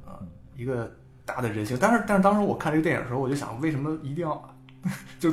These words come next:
一定要做出一个人形？<laughs> 因为人在格斗的时候有很多，就很多吃亏的地方，就是你的重心太高了以后，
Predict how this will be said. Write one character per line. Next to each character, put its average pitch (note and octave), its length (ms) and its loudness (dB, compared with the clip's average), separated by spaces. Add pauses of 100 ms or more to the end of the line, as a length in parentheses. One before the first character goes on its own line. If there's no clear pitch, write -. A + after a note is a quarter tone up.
(180)
一 G3+ 140 2
定 A#3+ 80 8
要 F#3+ 100 10
做 F#3 140 8
出 F3 100 6
一 F3+ 100 4
个 F#3 80 8
人 B2 320 8
形？ C#3+ 320 6 (600)
<laughs> - 640 -10
因 D#3+ 140 6
为 A#3+ 100 10
人 E3 320 8
在 G#3+ 140 8
格 C3 180 4
斗 G#3 180 6
的 - 80 2
时 - 60 -4
候 C3+ 100 0
有 D3 100 4
很 B2+ 200 -2
多， F3+ 240 -2 (220)
就 - 260 0
很 B2 160 2
多 G3 100 6
吃 D#4 220 6
亏 E4 180 12
的 E4 80 10
地 B2 120 6
方， A2+ 200 -2 (120)
就 G#3 100 -4
是 E3+ 60 2
你 C3 40 4
的 B2+ 120 4
重 F#3+ 240 0
心 A3+ 160 0
太 G3 160 0
高 F3 240 4
了 C3+ 80 2
以 A#2+ 40 0
后， C#3 400 0